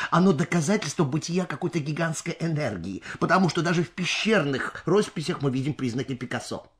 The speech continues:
Потому что, когда Шагал заставляет лететь своих героев,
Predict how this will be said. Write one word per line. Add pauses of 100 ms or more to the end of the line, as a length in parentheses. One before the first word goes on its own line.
(400)
Потому
что, (140)
когда
Шагал (220)
заставляет
лететь
своих
героев,